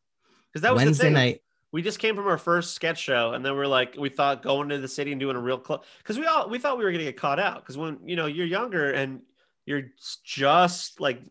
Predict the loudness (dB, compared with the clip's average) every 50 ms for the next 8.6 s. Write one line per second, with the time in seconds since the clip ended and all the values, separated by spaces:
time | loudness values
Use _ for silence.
0 | _ -16 -12 -6 -4 0 2 2 2 0 -2 -6 -8 -10 -10 -8 -4 -4 -2 -2
1 | -2 -4 -2 -2 -2 -2 -4 -6 _ _ _ _ _ _ _ _ _ _ _ _
2 | _ _ _ _ _ _ _ _ _ _ _ 0 2 2 2 2 0 0 -2 -2
3 | -2 -4 -4 -6 -6 -6 -4 -4 -4 -2 -2 -4 -4 -6 -6 -6 -8 -8 -6 -4
4 | -4 0 0 0 2 0 0 -2 -4 -6 -4 -2 -2 -2 -2 -2 -4 -4 -8 -12
5 | -8 -4 -2 -2 0 -2 -4 -6 -12 _ -10 -6 -6 -4 -4 -4 -6 -8 -12 _
6 | _ _ _ _ _ _ _ _ 0 2 2 2 0 -4 -10 -10 -6 -4 -2 -4
7 | -4 -6 -8 -6 -4 -4 -4 -6 -4 -2 0 0 0 0 -4 -6 -4 -4 0 0
8 | 0 0 0 0 0 2 2 0 -2 -4 -10